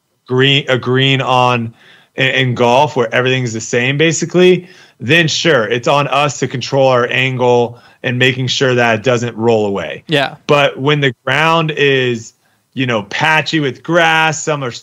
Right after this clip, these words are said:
Speaker 1: dirt spots, some are whatever, and two shots that look almost identical, angle, speed,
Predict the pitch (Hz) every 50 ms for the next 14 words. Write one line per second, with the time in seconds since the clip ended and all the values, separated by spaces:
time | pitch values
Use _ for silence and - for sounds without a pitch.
0 | _ - 160 160 156 160 156 - 127 - 156 156 151 151 143 - - 151 147 139
1 | 135 123 127 127 139 143 143 165 160 156 - 143 139 135 127 120 110 - _ _
2 | _ _ _ _ _ _ _ - - - 208 226 214 - - - 170 165 175 180
3 | 180 - - - 151 147 143 131 131 143 151 147 - - _ _ _ _ _ _
4 | _ _ _ - 156 170 175 175 170 151 156 143 127 127 135 135 156 139 - 170
5 | 180 180 175 175 - - _ _ _ _ _ _ _ _ _ 127 135 151 160 156
6 | 156 160 151 151 147 151 - - 147 147 151 156 151 156 147 127 127